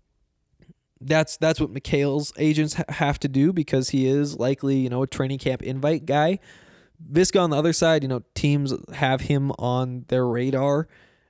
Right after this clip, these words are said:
And so there isn't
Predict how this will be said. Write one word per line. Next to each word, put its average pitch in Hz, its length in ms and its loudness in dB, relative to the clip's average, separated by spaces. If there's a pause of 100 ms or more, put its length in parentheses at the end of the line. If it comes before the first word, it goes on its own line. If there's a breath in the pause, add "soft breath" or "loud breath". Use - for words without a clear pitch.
(100)
And 127 160 -6
so 120 600 0 (880)
there 135 300 0
isn't 156 560 0